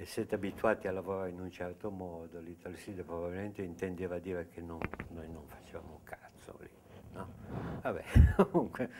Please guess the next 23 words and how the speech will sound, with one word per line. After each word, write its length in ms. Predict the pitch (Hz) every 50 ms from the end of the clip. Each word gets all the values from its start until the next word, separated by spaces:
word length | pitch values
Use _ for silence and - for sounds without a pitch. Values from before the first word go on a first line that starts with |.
| - - - - - - 131 -
adesso 600 | - 110 101 95 110 104 98 - - - 92 87
cambia 400 | - - 95 92 95 101 113 131
tutto 480 | 123 - - 95 98 98 - - 110 98
perché 440 | - - 92 82 82 - - 90 82
diven-, 640 | 82 87 82 90 92 85 85 82 - - 87 85 -
qui 180 | - - 95
adesso 520 | 90 87 82 92 95 90 85 - - - 87
diventa 520 | 82 80 85 80 85 82 80 78 - 87
una 180 | 87 82 82 80
società 560 | - - - 87 - - 90 85 - - 87
privata, 720 | - - 107 104 92 85 87 82 82 82 82 - - 87
l'OMSAF, 600 | 80 85 85 85 82 82 82 - - - 98 92 - - - - - -
abbiamo 280 | - - - 95 92 90
saputo 680 | - - 135 131 - - 90 92 98 95 - - 95
lì 200 | 85 85 90 98
in 100 | 92 90
quel, 300 | 82 - 92 92 87 80 - - - - - - - - - - - - -
in 180 | - 95 87 82
quella 400 | - - 98 92 90 92 90 90
riunione, 880 | 90 92 95 95 90 90 92 95 92 92 92 92 90 87 87 90 90 87 - - - - - - - - - - - -
eh, 720 | - - - 95 92 90 87 85 85 85 82 82 82 80 78 78 - - - - - _ - - - _ _ _ _ _ _
che 140 | - - 98
si, 200 | - - -